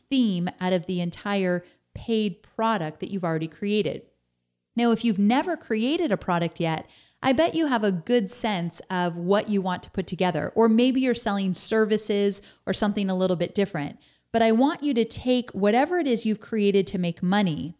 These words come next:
and then just take a sliver out of that. I call it a theme out of that so that you can expand on one theme versus trying to talk about the whole thing, because then it sounds really promotional when you get that,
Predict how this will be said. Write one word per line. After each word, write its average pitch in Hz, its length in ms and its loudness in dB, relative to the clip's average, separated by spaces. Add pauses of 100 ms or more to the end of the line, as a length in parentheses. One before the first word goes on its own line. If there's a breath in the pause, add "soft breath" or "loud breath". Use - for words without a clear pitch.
(400)
and 220 100 4
then 240 120 6
just 302 240 -4
take 349 160 -6
a 320 60 -2
sliver 330 760 0
out 180 160 -2
of 175 140 0
that. 160 260 -2
I 208 60 2
call 214 260 -2
it 190 100 0
a 190 120 -2
theme 208 680 -2
out 180 200 -2
of 170 120 -4
that 165 320 -2 (240 soft breath)
so 240 140 0
that 226 200 0
you 233 120 2
can 247 160 -2
expand 247 760 0
on 175 300 -2
one 220 800 2 (220)
theme 196 460 0
versus 185 460 0
trying 208 280 -4
to 180 80 -2
talk - 260 -4
about 165 220 -4
the 160 60 -2
whole 202 280 2
thing, 156 280 -6
because 170 260 -4
then 190 120 -2
it 208 100 -6
sounds 160 320 -6
really 185 440 2
promotional 160 580 -4
when 156 140 -2
you 151 60 -4
get 160 220 -2
that, 139 200 -4